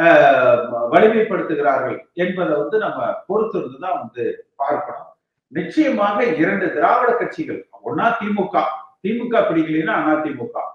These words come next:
அண்ணா திமுக பிடிக்கலைன்னா திமுக, இந்த இரண்டு ச-, இந்த இரண்டு கட்சிகளுடைய ஒட்டுமொத்த வாக்கு வலிமை என்பது எண்பத்தி ஐந்து சதவீதம். மீதம் இருக்கிற அந்த பதினைந்து சதவீதத்துக்குள்ளதான்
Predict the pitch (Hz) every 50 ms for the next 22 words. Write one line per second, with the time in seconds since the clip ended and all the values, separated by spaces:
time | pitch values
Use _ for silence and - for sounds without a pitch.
0 | _ _ _ _ - 151 196 240 254 247 247 220 208 185 170 156 156 151 156 160
1 | 156 160 151 - - 156 - - - - - 151 156 147 135 131 - - - -
2 | - - - _ _ _ - 151 147 151 135 131 156 202 233 254 247 233 220 -
3 | - 190 190 196 - - - - _ 170 180 175 170 143 135 - 202 220 226 226
4 | 214 - 185 - - - 254 247 240 226 208 196 180 196 214 226 185 165 156 -
5 | - 226 - 208 202 - - - - - 175 190 196 190 196 - - 147 - -
6 | - - 320 151 - - - - - - - - _ _ _ _ 135 156 160 165
7 | 175 160 - 160 143 127 117 110 110 - - 127 131 - 143 139 123 107 - -
8 | - - _ _ _ _ - 165 220 254 269 269 262 233 220 202 180 160 175 180
9 | 180 170 151 147 135 - 143 147 196 208 214 196 180 170 151 - 151 156 151 -
10 | 175 170 160 156 143 - - - - 131 131 131 - - -